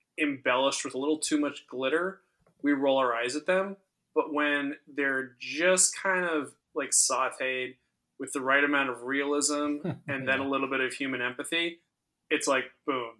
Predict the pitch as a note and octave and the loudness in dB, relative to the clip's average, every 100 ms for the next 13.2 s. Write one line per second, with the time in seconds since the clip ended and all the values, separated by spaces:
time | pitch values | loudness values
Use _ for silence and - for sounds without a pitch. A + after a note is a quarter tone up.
0 | _ D3 C3+ C3 C3 B2 B2 A#2 A#2+ A#2+ | _ -4 -2 0 0 0 0 -4 -4 -6
1 | A#2 A#2+ A#2+ - B2+ - - - - _ | -8 -16 -20 -14 -12 -12 -4 -4 -4 _
2 | _ _ - D#3 D3 F3 F#3 E3+ D#3+ D3+ | _ _ 4 6 6 4 4 4 4 2
3 | - F3+ F3 E3+ - - G#3 - G#3+ - | 2 2 2 0 -8 -6 2 2 2 -8
4 | G3+ - _ D#4 D4 D#4+ - - - C4 | -8 -10 _ 2 4 4 0 -6 -8 -6
5 | F#3 F#3+ D4+ D#4 - _ - A#3 G#3 F3+ | -6 2 2 2 -4 _ 0 2 2 -2
6 | - - _ _ _ - F3+ F3 B3+ D4 | -8 -12 _ _ _ -4 -4 0 0 0
7 | - A3 A3+ - A3+ G3 F3+ - - A3+ | -2 -4 -2 -2 -2 2 2 0 -2 -6
8 | - - F#3+ F#3 F#3 D#3+ C#3+ - E3 D3 | -6 2 6 6 4 -2 -2 0 0 0
9 | D3+ D3+ D3+ D3+ D3 C#3+ D3+ D3 C3+ B2+ | 0 2 0 0 0 4 2 4 0 -2
10 | _ _ _ _ - E3+ - F3 D3 C3+ | _ _ _ _ 2 4 6 8 6 4
11 | - D#3 D3+ C#3 C3+ - - C#3+ C3+ - | 0 0 2 6 8 8 6 0 0 0
12 | - E3+ C#3 B2 B2 - - - - C3+ | 0 0 0 -4 -4 -2 -2 -2 -2 2
13 | C3+ C3 | 2 0